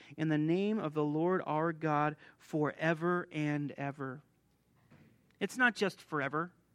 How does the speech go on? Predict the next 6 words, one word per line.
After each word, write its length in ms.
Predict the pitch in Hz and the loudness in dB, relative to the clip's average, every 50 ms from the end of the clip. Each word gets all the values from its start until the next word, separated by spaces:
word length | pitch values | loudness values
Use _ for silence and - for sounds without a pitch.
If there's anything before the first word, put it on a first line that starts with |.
| _ _ _ | _ _ _
We 120 | 165 165 | -6 -6
say 260 | 147 - 160 151 147 139 | -4 -4 -4 -4 -4 -4
forever, 540 | - - 135 131 143 139 143 143 143 143 - _ _ _ _ _ _ _ _ _ _ _ _ _ _ _ _ _ _ _ _ - | -4 -4 -4 -2 -2 -2 -2 -4 -4 -6 -10 _ _ _ _ _ _ _ _ _ _ _ _ _ _ _ _ _ _ _ _ -2
but 100 | 156 151 | -2 -2
it's 140 | 143 - | -2 -4
forever 800 | - - 143 143 135 - _ - 151 170 175 185 180 190 196 | -6 -6 -4 -4 -4 -6 _ 0 0 2 2 2 0 0 -2